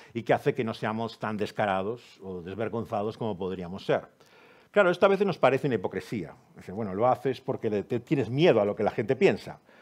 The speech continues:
Bueno, pues será una hipocresía, pero realmente es como Dios utiliza a veces para que esto no pueda ser peor de lo que ya es realmente. La vergüenza nos puede parecer poca cosa, pero ay de nosotros si no tenemos ninguna. El día que pierdes la vergüenza has perdido todo.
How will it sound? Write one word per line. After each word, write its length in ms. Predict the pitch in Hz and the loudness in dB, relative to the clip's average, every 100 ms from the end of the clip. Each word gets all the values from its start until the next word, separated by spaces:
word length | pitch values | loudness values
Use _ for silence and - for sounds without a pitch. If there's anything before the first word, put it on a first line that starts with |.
| - - | -16 0
Bueno, 180 | 226 175 | 0 2
pues 160 | 127 | 0
será 140 | - 165 | 0 0
una 140 | 226 | 0
hipocresía, 600 | 151 123 107 - 135 165 | -2 -2 -4 -4 0 0
pero 180 | 160 143 | 2 4
realmente 400 | 151 156 147 160 | 4 4 2 0
es 60 | - | 2
como 300 | 170 131 123 | 4 6 4
Dios 320 | 131 175 170 | 4 4 2
utiliza 480 | - 143 208 - 98 | 0 0 2 6 6
a 40 | |
veces 520 | 104 113 139 156 - - - - | 6 6 6 4 0 -20 -2 8
para 260 | 160 135 | 10 10
que 60 | 143 | 8
esto 200 | - 165 | 4 2
no 200 | 147 110 | 2 4
pueda 280 | 143 127 113 | 8 8 8
ser 380 | 147 135 151 - - - | 6 6 4 -2 -4 6
peor 280 | 156 139 | 10 10
de 80 | 135 | 8
lo 120 | 120 | 4
que 100 | 110 | 4
ya 220 | 117 165 123 | 8 10 10
es 340 | - - - - | 4 -8 -16 -4
realmente. 640 | 107 98 101 87 76 76 - _ - - - | 0 0 0 -4 -6 -12 -14 _ -20 -20 -6
La 220 | 113 127 | 4 6
vergüenza 460 | 131 143 156 151 175 | 8 6 6 6 4
nos 120 | 156 | 2
puede 220 | - 156 | 6 6
parecer 420 | 139 139 123 143 117 | 8 6 6 2 2
poca 280 | 127 107 | 0 0
cosa, 320 | - 165 107 95 | 0 -2 -2 -2
pero 200 | 101 117 | 0 2
ay 120 | 131 | 4
de 80 | 120 | 0
nosotros 360 | 117 123 131 | -2 -4 -4
si 60 | 113 | -4
no 80 | 110 | -2
tenemos 240 | 110 101 | -2 -2
ninguna. 400 | 101 190 107 73 - - - | 0 0 0 -4 -16 -20 -8
El 140 | 113 110 | -2 6
día 220 | 151 151 | 10 10
que 100 | 117 | 10
pierdes 260 | 120 135 139 | 6 6 8
la 120 | 131 | 6
vergüenza 340 | 127 131 131 | 6 4 4
has 80 | 151 | 2
perdido 300 | 123 101 113 | 2 2 6
todo. 340 | 220 107 - | 8 6 2